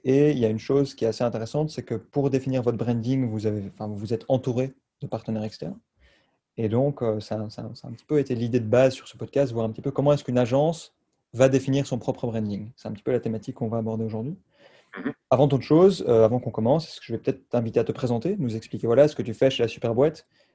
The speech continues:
Speaker 1: quel est le poste que tu occupes, euh, qu'est-ce que ça implique d'être creative manager.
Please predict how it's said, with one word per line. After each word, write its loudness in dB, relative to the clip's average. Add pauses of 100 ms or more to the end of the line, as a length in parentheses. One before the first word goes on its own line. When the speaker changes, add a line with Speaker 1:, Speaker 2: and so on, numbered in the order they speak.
(100)
Speaker 1:
quel 4
est 6
le 2
poste 4
que 0
tu 0
occupes, 2 (180)
euh, 0
qu'est-ce -4
que -4
ça 2
implique -2
d'être -2
creative -4
manager. 0